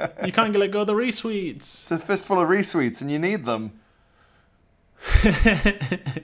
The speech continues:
Speaker 2: Do you think, um, do you think, like, people who are, like, retweeted and, and praised quite often on Twitter are just, like, they're building up a, a, a real, like, need for, like,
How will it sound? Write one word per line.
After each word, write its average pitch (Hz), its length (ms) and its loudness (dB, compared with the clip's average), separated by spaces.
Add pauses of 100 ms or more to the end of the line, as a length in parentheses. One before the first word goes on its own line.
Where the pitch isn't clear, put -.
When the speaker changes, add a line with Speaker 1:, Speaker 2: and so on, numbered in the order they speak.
(1700)
Speaker 2:
Do 170 80 -8
you 196 40 -6
think, 247 260 -6
um, 170 300 0 (680)
do 165 80 -8
you 165 40 -4
think, 214 180 0
like, 190 180 0
people 180 240 2
who 147 300 2
are, 135 300 4
like, 127 400 -2 (320)
retweeted 151 760 0
and, 123 140 -4
and 123 240 -4
praised 123 540 0
quite 131 200 0
often 127 260 0
on 113 120 -4
Twitter 117 340 -6
are 107 180 -2
just, 117 260 -10
like, 107 280 -6 (1080)
they're 139 160 4
building 143 420 2
up 139 180 0
a, 135 40 2
a, 123 460 2
a - 20 -4
real, 135 240 2
like, 120 220 2
need 135 520 0
for, 117 160 -4
like, 107 380 -4